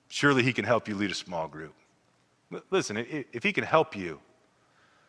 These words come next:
if he can do what, what, what he's done, we've seen it happen time and time again in the lives of other people, his power demonstrated in creation. If he can do those things, surely he can, whatever he's put on your heart,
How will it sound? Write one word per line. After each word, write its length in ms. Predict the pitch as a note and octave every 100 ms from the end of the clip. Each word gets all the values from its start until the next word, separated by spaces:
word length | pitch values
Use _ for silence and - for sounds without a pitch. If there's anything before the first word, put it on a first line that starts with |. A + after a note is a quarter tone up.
| _ _ _ _ _ _ _ _ _ _ _ -
if 240 | A2 B2+
he 60 | E3+
can 100 | C3+
do 180 | F#3
what, 180 | E3 D3+
what, 200 | C3+ D3
what 260 | C#3+ B2 - - -
he's 260 | - A#2+ G#2
done, 500 | G2 D#3+ A#2+ D#2+ C#2+ - - -
we've 140 | B2
seen 180 | - E3
it 60 | A2
happen 340 | D3+ C#3 A#2+
time 280 | - D3+ D3
and 100 | C3
time 220 | C#3 A#2
again 500 | G2+ G#2+ G2+ F#2 F2 - - - -
in 80 | G2+
the 60 |
lives 280 | A2 C#3 C#3
of 80 | C#3
other 180 | C#3+ C#3+
people, 560 | D#3 C#3+ D3 C#3 B2+ - - - _ _ _ -
his 120 | -
power 360 | - C#3 C#3
demonstrated 480 | C3+ C3+ B2 D3 C3
in 60 | C3
creation. 640 | - C3 B2+ - C3 A#2+ - _ - - -
If 80 | -
he 100 | F#3+
can 120 | D3+
do 120 | C#3+
those 200 | B2+ A2+
things, 560 | - F#2 D#2+ D#2 - -
surely 360 | - E3+ E3+ C#3+
he 80 | C#3+
can, 220 | B2+ G#2 - - -
whatever 320 | G2 D#3 F3+
he's 100 | F3+
put 160 | - E3+
on 140 | D#3
your 80 | D3+
heart, 340 | A2+ F#2+ E2+